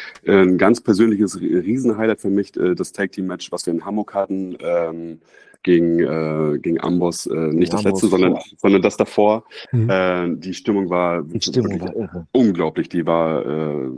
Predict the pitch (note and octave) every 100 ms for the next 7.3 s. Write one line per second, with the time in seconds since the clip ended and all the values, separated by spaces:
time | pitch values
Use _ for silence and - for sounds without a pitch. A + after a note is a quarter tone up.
0 | - - F#2 D#2 - D#2 D2 - F2+ D#2+
1 | E2 D#2+ D2 C#2+ D2+ D2 C#2+ D2+ - D#2+
2 | - D#2+ - D#2+ - E2+ - E2+ D#2+ -
3 | D#2+ E2+ - F#2+ - F2 F#2+ F2 D#2+ D#2
4 | - F2 - F#2+ F#2+ - E2 - E2+ D#2
5 | E2 - - E2+ D2+ E2+ - - - -
6 | - - - - - - C#3 D3+ F#3 D3
7 | D#3+ D3 E3+